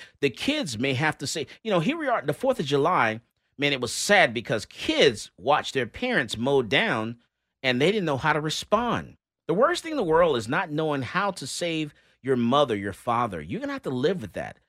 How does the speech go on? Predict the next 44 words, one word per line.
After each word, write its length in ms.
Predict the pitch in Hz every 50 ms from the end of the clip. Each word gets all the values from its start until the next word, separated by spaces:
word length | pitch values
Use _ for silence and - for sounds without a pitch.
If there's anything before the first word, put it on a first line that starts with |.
| _ _ _ _ _ _ _
You 100 | 123 160
need 160 | 226 269 254
to 80 | -
be 160 | 214 220 226 214
able 160 | 208 196 190
to 320 | 175 - 160 147 135 117 -
have 400 | - - 156 190 190 190 156 120
those 320 | 113 143 143 139 131 131 -
tools 460 | - - - - 247 202 151 135 113
that 120 | 123 110
you 100 | 107 127
need 320 | 127 131 123 120 120 117 113 _ _ _ _ _ _ _ _
to 280 | - - 123 117 110 -
initiate 680 | 110 120 123 135 185 247 247 - - 120 98 90 -
that, 260 | - 98 90 85 - - _ _ _ _ _ _ _ _
you 80 | 117 110
know, 220 | 98 90 92 107 _ _ _ -
that 180 | 110 - -
first 380 | - _ 151 185 196 - - -
aid, 160 | 196 196 202
those 160 | 160 165 160
first 260 | - - 196 180 -
aid 140 | 185 170 170
steps 460 | - - - 175 139 - - - -
to 160 | - 117 107 104
save 340 | - - 143 135 131 117
your 180 | 98 107 127 135
loved 300 | 127 123 131 - 190 104
one, 180 | 80 60 64 65
your 160 | 90 127 143
mother, 480 | 135 131 143 170 180 - 87 67 - - _ _
your 160 | 135 151 151
father, 420 | 151 - - 165 165 170 135 92
your 200 | 73 80 107 117
grandmother, 500 | 110 90 131 147 165 175 131 95 80 73
your 160 | 82 95 110 95
grandfather. 680 | 82 - 143 160 160 139 - 107 82 65 - - - _ _ _ _ _ _ _
All 160 | - 143 214 240
this 140 | 240 196
stuff 220 | - - 208 185 -
is 100 | 127 113
very 280 | 120 127 139 160 160
important. 460 | 147 135 - _ 151 147 - - 87 -
So 180 | 117 104 95